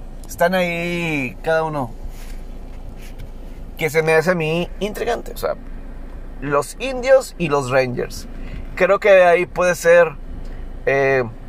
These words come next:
juegos interesantes que deben de aprovechar. Aunque los Rangers ahí andan, de repente sí sacan uno o dos partidos. Yo creo que de aquí,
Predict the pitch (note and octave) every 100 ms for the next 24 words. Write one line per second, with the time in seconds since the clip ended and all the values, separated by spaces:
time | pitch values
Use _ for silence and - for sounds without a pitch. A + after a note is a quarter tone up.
0 | - D3+ D#3+ E3+ - E3+ D3+ D#3+ D#3 C#3+
1 | B2 - - - - - - - C#3 -
2 | - E3 E3+ E3+ D3+ C#3+ C3 C3 C#3 C3
3 | C3 C3+ C3 F#3 A3+ E3 - E3+ E3 F3+
4 | G3 C#4+ B3+ D#3+ C3 - - - - -
5 | - - - D#3+ - G3+ A3 G#3 G3 G3
6 | G#3+ G3 E3 B2+ - - - - - -
7 | - F#3+ G#3 G3+ G3+ G3+ D3+ D3+ G3+ A#3+
8 | A#3 A3+ F#3+ E3 - G3+ B3+